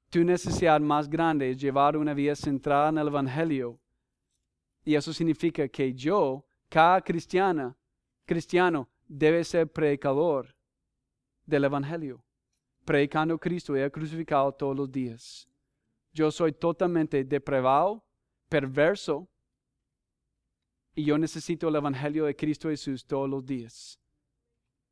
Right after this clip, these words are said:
¿Tú realmente crees que no hay nada bueno en vos? ¿O tú todavía piensas que tú,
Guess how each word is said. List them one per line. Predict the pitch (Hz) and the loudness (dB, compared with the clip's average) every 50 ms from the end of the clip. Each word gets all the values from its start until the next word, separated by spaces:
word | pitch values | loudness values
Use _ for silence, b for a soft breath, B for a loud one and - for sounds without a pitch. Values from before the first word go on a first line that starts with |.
| _ _ _ _ _ _ _ _ _ _ _ _ _ _ _ _ _ _ _ _ | _ _ _ _ _ _ _ _ _ _ _ _ _ _ _ _ _ _ _ _
¿Tú | - - 190 196 220 226 | -6 -2 0 0 0 2
realmente | 208 214 202 202 202 202 196 175 190 165 | 4 4 4 4 2 0 0 -2 -4 -2
crees | - 185 190 180 147 131 123 - | -2 -2 0 0 0 -2 -2 -6
que | - - 143 | -6 -4 -4
no | 139 139 143 151 160 165 - - | -2 -2 -2 0 0 -2 -2 0
hay | - 151 151 156 151 151 | 0 2 2 2 0 -2
nada | 143 143 143 143 147 151 151 | -2 -2 -2 -2 -2 -2 -4
bueno | 147 143 151 156 151 139 127 123 | -4 -4 -4 -4 -4 -4 -4 -4
en | 123 127 | -4 -4
vos? | 135 131 120 107 - - - - _ _ _ _ _ _ _ _ _ _ _ _ _ _ _ _ _ _ _ _ _ _ | -4 -4 -6 -8 -14 -20 -20 -20 _ _ _ _ _ _ _ _ _ _ _ _ _ _ _ _ _ _ _ _ _ _
¿O | - 139 | -6 -6
tú | 135 - - 185 | -6 -4 -6 -6
todavía | 175 - 190 180 170 170 165 160 | -4 -2 0 0 2 2 0 0
piensas | - 170 170 160 156 147 - | 0 -2 -2 -2 -2 -8 -6
que | - 147 139 | -2 -2 -2
tú, | 135 - _ - 170 170 | -2 -4 _ -6 -6 -6